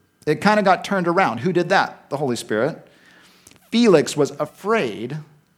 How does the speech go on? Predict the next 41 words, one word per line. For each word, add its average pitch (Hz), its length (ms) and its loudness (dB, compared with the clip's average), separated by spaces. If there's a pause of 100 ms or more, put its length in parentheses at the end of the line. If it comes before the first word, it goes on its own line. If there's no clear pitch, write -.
(920)
and 139 100 -4
he 139 80 -4
answered, 143 680 -4
I, 139 200 -4
I 139 100 -4
wanna 139 180 -4
talk 120 160 -4
later 123 140 -2
about - 140 -8
it. - 20 -8
He, 113 120 -10 (140)
he - 140 -14
took 196 140 -6
the 131 120 -8
exit 156 240 -6
door. - 220 -14 (560)
He - 80 -6
left 135 400 -8
the - 40 -10
meeting. 117 380 -10 (840)
Why? 107 320 0 (1300)
Do 135 80 -8
you 160 60 -2
think 214 180 -2
the 165 80 0
Holy 160 160 0
Spirit 143 380 -4
convicted 113 420 -6
Felix? - 500 -12 (1400)
Absolutely. - 800 -6
The 123 80 -4
Holy 143 200 0
Spirit 151 300 -2
convicted 135 400 -6
Felix. - 400 -8 (300)
Was 139 120 0
Paul 190 220 6
trying 170 360 0
to 180 40 0
convict 160 300 -2
Felix? 165 480 -6